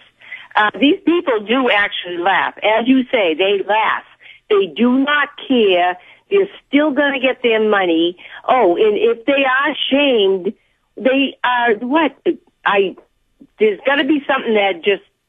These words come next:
they don't get any pension or anything. Because as you say, anyone could be a judge,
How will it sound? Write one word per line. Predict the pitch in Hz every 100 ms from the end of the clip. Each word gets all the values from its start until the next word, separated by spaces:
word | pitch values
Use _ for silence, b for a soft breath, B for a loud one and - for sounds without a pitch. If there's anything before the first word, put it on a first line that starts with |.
| _
they | 185
don't | 208 254 202 _ -
get | 240 - _ - - _ _ _ _ _
any | 220 196 185 143 - _
pension | - 196 208 185 156 147 139 B B
or | 196 -
anything. | 208 196 190 185 160 143 147 - _ _ _ -
Because | 247 285 311
as | 277
you | 294 277
say, | 320 262 185 170 b b -
anyone | 294 285 262 220
could | - 185
be | 202
a | 185
judge, | 185 196 139